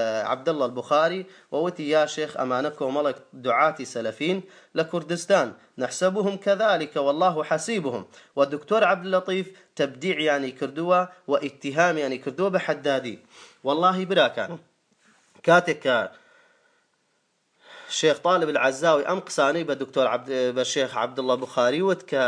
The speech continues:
لەسەر ئەوەی کە تەبدیعمانی کردووە، وەڵڵاهی شێخ عەبدەڵڵە البوخاری وای کرد: "ها، كل هؤلاء بدعهم أبو عبد الحق." ئەمانە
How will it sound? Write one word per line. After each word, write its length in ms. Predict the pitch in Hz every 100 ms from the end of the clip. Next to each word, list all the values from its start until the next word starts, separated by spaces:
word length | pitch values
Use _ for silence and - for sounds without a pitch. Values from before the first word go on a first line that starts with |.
| 113 -
لەسەر 240 | 127 - 139
ئەوەی 200 | 139 143
کە 80 | 135 -
تەبدیعمانی 720 | 123 127 180 165 156 135 131
کردووە، 340 | - 127 147 170 170 _ _ -
وەڵڵاهی 460 | 139 160 175 160 -
شێخ 200 | 151 135 -
عەبدەڵڵە 420 | 113 127 156 156 139
البوخاری 420 | 135 - 147 135
وای 200 | 123 110
کرد: 220 | - -
"ها، 280 | 120 127 - - _ _ _ _
كل 200 | 220 233
هؤلاء 640 | 190 214 - 196 214 - -
بدعهم 600 | 156 - 202 160 180 185
أبو 200 | 175 175 165
عبد 200 | 170 175
الحق." 320 | - 196 - _ _ _ 202
ئەمانە 380 | 226 233 233